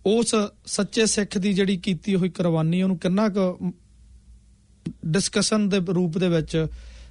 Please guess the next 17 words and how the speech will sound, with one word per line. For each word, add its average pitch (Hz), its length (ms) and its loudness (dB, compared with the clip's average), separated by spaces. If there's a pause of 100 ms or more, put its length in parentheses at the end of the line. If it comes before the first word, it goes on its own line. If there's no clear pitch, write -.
(180)
ਅਸੀਂ 180 300 0 (200)
ਵਿਚਾਰਾਂ 185 420 2
ਦੇ 202 160 2
ਰੂਪ 165 220 0
ਦੇ 165 100 2
ਵਿੱਚ 156 260 0
ਇੱਕ 190 240 -2
ਦੂਜੇ 165 300 0
ਤੱਕ 160 240 -4
ਪਹੁੰਚ-, 151 300 -4
ਪਹੁੰਚਦਾ 175 420 0
ਕਰਦੇ 117 400 -2
ਹਾਂ? 110 60 -6 (120)
ਨਹੀਂ 170 180 0
ਕਰਦੇ। 117 340 -4 (2750)
ਸੋ 208 340 0 (180)
ਜਿੱਥੇ 220 600 0